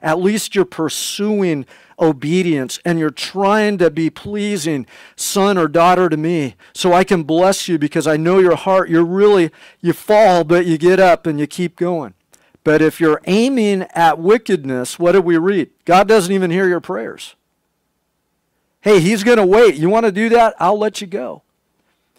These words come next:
Man, be dispersed in the world. Experience the fear and the lack of the fruit of the Holy Spirit and anxiety. I grew up in a Christian home.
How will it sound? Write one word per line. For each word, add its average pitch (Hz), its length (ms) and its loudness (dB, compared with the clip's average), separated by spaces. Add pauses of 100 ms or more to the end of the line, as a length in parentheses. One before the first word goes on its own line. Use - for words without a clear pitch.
(220)
Man, 185 200 0
be 185 180 0
dispersed 202 640 -2
in 170 100 0
the 170 80 -4
world. 165 380 -6 (280)
Experience 220 800 -2 (260)
the 165 100 2
fear 220 440 0
and 170 200 -2
the 160 80 2
lack 185 360 0
of 190 120 0
the 170 80 -2
fruit 190 260 -6
of 185 80 2
the 160 120 0
Holy 170 240 -2
Spirit 190 440 -2
and 175 180 -4
anxiety. 156 840 -2 (1200)
I 170 140 2
grew 208 300 2
up 202 160 0
in 190 80 -2
a 143 80 -2
Christian 165 460 -6
home. 151 300 -6